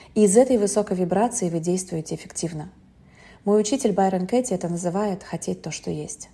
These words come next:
Научитесь хотеть то, что у вас уже есть, а потом из этого состояния начните хотеть то, чего у вас еще нет. Сделайте это упражнение,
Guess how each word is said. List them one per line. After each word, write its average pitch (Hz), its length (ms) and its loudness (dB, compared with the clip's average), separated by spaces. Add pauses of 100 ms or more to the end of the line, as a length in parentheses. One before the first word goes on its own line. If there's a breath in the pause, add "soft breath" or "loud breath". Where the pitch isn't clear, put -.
(440 loud breath)
Научитесь 214 560 2
хотеть 185 400 -4
то, 262 140 6
что 196 240 -4
у - 20 -4
вас 175 220 -6
уже 170 180 -6
есть, - 380 -10 (320 loud breath)
а 175 100 -4
потом 247 320 4
из 208 100 2
этого 196 260 0
состояния 196 680 -2
начните 185 400 -4
хотеть 175 400 -8
то, 285 220 2 (220 loud breath)
чего 180 300 0
у 175 40 -2
вас 170 200 -4
еще - 200 -8
нет. 175 240 -10 (680 soft breath)
Сделайте 226 540 4
это 180 120 -6
упражнение, 180 680 -6